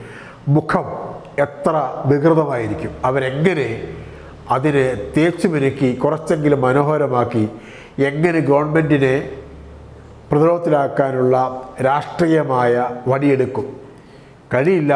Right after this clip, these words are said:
എന്നുറപ്പാണ്. എങ്കിലും നമുക്ക് ആകാംക്ഷയോടെ കാത്തിരിക്കുക തന്നെ ചെയ്യാം. എന്തായിരിക്കും ഈ നിയ-, നിയമസഭാ സമ്മേളനത്തിൽ കോൺഗ്രസിൻ്റെ അവസ്ഥയ്ക്ക് കേരളം നൽകേണ്ടി വരുന്ന പേര്?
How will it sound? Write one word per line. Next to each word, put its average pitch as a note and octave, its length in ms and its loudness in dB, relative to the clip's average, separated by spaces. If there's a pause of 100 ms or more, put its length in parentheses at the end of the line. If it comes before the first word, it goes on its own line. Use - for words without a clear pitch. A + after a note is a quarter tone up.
(200)
എന്നുറപ്പാണ്. A#2+ 600 0 (500)
എങ്കിലും D#3+ 340 2
നമുക്ക് C#3+ 280 2
ആകാംക്ഷയോടെ B2+ 580 2 (180)
കാത്തിരിക്കുക B2+ 540 2
തന്നെ A#2 220 -2
ചെയ്യാം. F#2+ 220 -2 (480)
എന്തായിരിക്കും C3+ 600 -2 (100)
ഈ D3 40 6 (100)
നിയ-, C3 320 2
നിയമസഭാ B2+ 380 0 (120)
സമ്മേളനത്തിൽ A2 560 0 (720)
കോൺഗ്രസിൻ്റെ C#3 680 2 (140)
അവസ്ഥയ്ക്ക് B2 540 0 (180)
കേരളം C#3+ 460 0
നൽകേണ്ടി A2+ 480 2
വരുന്ന G#2+ 220 0 (120)
പേര്? A#2 280 2